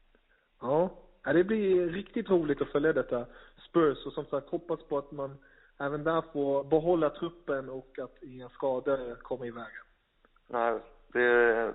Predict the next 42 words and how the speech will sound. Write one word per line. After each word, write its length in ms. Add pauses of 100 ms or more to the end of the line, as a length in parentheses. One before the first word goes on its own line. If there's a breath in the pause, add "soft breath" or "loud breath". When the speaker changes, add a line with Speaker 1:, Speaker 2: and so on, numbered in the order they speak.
Speaker 2:
det 80
kan 240
ju 80
bli 180
så. 160
Men 140
jag 120
tror 120
också 200
att 60
Tottenham 380
har 120
ett 160
rätt 300
brett 340
mittfält 680
och 580
Speaker 1:
Mm. 320 (840)
Speaker 2:
eh, 200
Speaker 1:
De 100
har 160
mycket 200
att 240
variera 480
på 160
det. 120 (680)
Speaker 2:
Det 160
som 180
är 60
farligt 440
är 80
om 120
en 100
Harry 340
Kane 240
går 120
sönder, 360
för 140
då 120
Speaker 1:
Mm. 200
Speaker 2:
finns 140
ju, 260